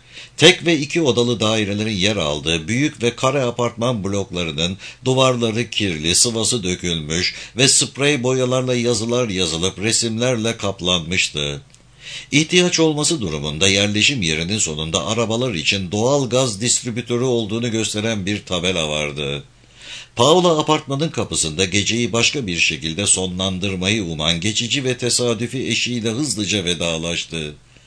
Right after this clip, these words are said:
Birkaç dakika sonra ikinci kattaki pencerelerden birinde ışık yandı. Bir süreliğine de olsa perdeleri kapatırken Paula'nın gölgesi göründü. "Mükemmel," diye düşündü adının Nick olduğunu söyleyen adam.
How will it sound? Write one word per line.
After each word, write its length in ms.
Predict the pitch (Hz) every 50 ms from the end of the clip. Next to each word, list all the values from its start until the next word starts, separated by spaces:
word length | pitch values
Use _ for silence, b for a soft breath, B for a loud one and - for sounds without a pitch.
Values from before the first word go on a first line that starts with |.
| B B B B B B B B
Birkaç 460 | - 127 156 160 160 185 202 202 -
dakika 360 | 170 165 156 170 165 156 175 170
sonra 280 | - - 87 82 98
ikinci 460 | 101 80 - - 135 131 120 127 160
kattaki 480 | - 92 82 80 - - 80 90 104 101
pencerelerden 880 | - 123 123 120 110 127 123 120 120 120 120 117 107 127 139 131 107 95
birinde 400 | 107 104 104 101 107 120 107 87
ışık 320 | 87 - - 92 - -
yandı. 560 | 78 73 73 73 76 73 71 73 73 71 71 B B B B B B B
Bir 220 | 90 107 156 190 180
süreliğine 760 | - - 156 151 151 151 143 139 139 135 127 120 120 147 113
de 40 | 90
olsa 380 | 78 78 78 78 - 92 90
perdeleri 540 | - 120 117 110 104 113 113 110 117 127 139
kapatırken 680 | - 98 85 85 85 82 - 80 76 69 85 87 90 85 -
Paula'nın 580 | 113 113 120 123 120 117 117 113 117 123 117 98
gölgesi 520 | 92 104 104 95 82 87 90 - - 92
göründü. 640 | 82 85 80 78 82 82 76 78 76 78 76 76 73 - _ - - - - - - - B B B B B B B B B B -
"Mükemmel," 840 | 64 73 73 - - 90 80 82 82 78 76 73 80 87 92 87 76
diye 260 | 80 78 78 76 71
düşündü 400 | 78 76 - 82 78 71 71 71
adının 520 | 71 80 80 80 85 85 90 87 85 80
Nick 200 | 87 107 104 -
olduğunu 420 | 95 98 95 87 78 92 92 95 90
söyleyen 420 | - 85 87 85 80 80 82 80
adam. 400 | 78 76 73 76 76 73 71 69